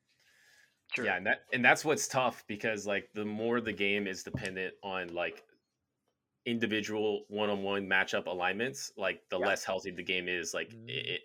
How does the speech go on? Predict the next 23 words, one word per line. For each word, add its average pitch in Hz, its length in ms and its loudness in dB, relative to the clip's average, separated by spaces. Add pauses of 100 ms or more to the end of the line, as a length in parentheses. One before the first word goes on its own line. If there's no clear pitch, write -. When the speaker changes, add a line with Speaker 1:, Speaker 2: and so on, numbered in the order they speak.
Speaker 2:
I 98 80 0
feel 110 220 -2
like 98 260 2 (1400)
in, 117 180 2
like, 110 240 2
the 107 100 0
main 110 260 2
series 104 280 2
game, 95 460 -2
like, 92 180 0
for 104 120 -2
example, 92 420 -2
like, 90 280 0
it's, 104 300 -4 (100)
it 117 320 0
does 123 300 4
matter 113 280 6
a 98 80 2
lot 90 420 4
what 110 240 2
you 110 200 -4
lead 104 280 2
into, 139 500 0